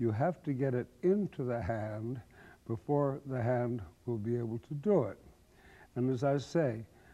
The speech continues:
s-, say yes to your hand at all times. If the hand doesn't seem to do it, it's the fault of its not being given the proper preparation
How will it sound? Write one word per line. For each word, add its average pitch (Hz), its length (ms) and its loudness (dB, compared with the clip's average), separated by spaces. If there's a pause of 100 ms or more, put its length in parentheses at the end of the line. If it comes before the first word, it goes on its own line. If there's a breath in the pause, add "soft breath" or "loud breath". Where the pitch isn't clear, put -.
(400 soft breath)
s-, - 480 -20
say 202 420 4
yes 156 600 6
to - 100 0
your 127 200 2
hand 120 500 2 (100)
at 117 60 0
all 135 280 2
times. 107 600 -2 (400 loud breath)
If 160 220 -2
the 131 160 0
hand 175 500 2
doesn't 156 380 0
seem 156 300 2
to 107 80 -6
do 165 240 4
it, 185 100 0 (380 loud breath)
it's 131 240 -4
the 123 100 -8
fault 165 500 2
of 120 160 -4
its 120 200 -6
not 151 440 2
being 131 320 2
given 127 380 0
the 120 100 -6
proper 165 540 -2
preparation 120 880 -4